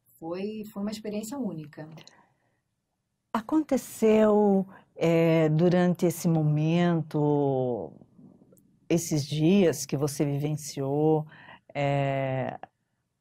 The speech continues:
Speaker 2: Maria de Madalena, algum episódio, alguma situação, alguma coisa que tenha marcado, que tenha mexido com você, mexido com a equipe,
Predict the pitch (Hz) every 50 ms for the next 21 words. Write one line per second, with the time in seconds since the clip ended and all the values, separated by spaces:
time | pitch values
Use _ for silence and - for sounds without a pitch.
0 | _ _ _ _ _ _ _ - 139 143 143 147 151 160 151 147 147 143 143 143
1 | 143 139 135 135 147 160 165 165 170 165 165 156 160 - - - - - - _
2 | _ - - 175 180 180 185 220 220 208 190 - - 175 151 135 139 147 147 156
3 | 156 151 156 156 147 139 160 151 147 143 160 151 151 147 - - - 143 135 135
4 | - - - - 151 139 139 143 147 143 143 143 143 143 143 - - - - -
5 | _ - 170 175 165 165 170 185 208 247 285 277 269 254 - _ _ _ _ _
6 | _ _ - 185 185 190 202 214 214 214 208 190 175 170 180 196 190 185 185 185
7 | - - - - _ _ _ _ _ - 185 170 - - - - 180 180 175 175
8 | 165 170 160 156 156 - - - _ _ - - 175 175 175 180 180 170 160 151
9 | 156 143 - - 139 - - - 165 156 160 160 160 160 - - _ _ _ _
10 | _ - 156 170 175 175 175 160 - - - - - - - 220 226 202 175 160
11 | - - 170 156 156 139 - - - - 147 151 156 156 156 147 143 - - -
12 | 156 147 139 - 151 139 123 135 - - 131 131 143 156 156 156 151 _ - 143
13 | 139 139 139 139